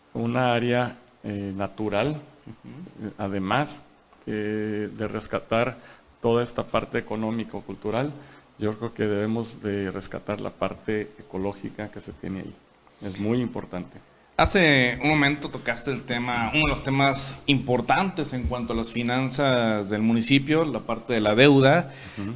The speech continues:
Speaker 2: También se ha sabido el descontento de algunos comerciantes, la problemática con el sindicato. ¿No es sacarse la rifa del tigre, Walter?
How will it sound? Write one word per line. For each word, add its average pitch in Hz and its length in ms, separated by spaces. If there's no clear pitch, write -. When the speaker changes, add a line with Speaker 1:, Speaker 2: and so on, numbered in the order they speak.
Speaker 2:
También 131 460
se 135 80
ha - 20
sabido 127 300
el 123 140
descontento 113 520
de 123 60
algunos 117 300
comerciantes, 127 1300
la 110 340
problemática 117 440
con 113 140
el 107 80
sindicato. 113 720
¿No 135 80
es 147 80
sacarse 165 340
la 143 100
rifa 139 260
del 123 140
tigre, 139 260
Walter? 175 400